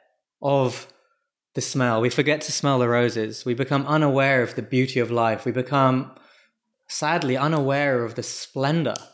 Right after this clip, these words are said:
of this life experience because too much of our consciousness, our bandwidth, has been taken up by obsessing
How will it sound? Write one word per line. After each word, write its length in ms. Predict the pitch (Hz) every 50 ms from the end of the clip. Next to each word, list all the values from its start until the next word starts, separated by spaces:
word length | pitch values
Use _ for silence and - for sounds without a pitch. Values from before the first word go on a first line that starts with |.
| _ _ _ _ _ _ _ _ _ _ _ _ _ _ _ _ _ _ _ -
of 160 | 135 131 123
this 200 | 131 143 127 -
life 220 | 139 135 127 - -
experience 720 | 117 - - - 139 143 156 151 123 107 107 101 - -
because 560 | - 123 - 147 139 135 127 113 - - - - _ _ _ _ _ _ _ _ _ _ _ -
too 200 | - - 180 180
much 240 | 175 165 147 - 147
of 40 | 139
our 120 | 135 127 131
consciousness, 600 | - 160 170 170 - 147 123 - 120 110 104 -
our 100 | 117 117
bandwidth, 520 | - - 135 160 170 170 151 123 120 113
has 120 | 120 107 -
been 180 | - 120 120
taken 360 | 123 - 156 170 - 165 139
up 180 | 123 117 110 -
by 120 | 127 120
obsessing 640 | 120 113 - - 147 156 151 - 131 117 113 110 107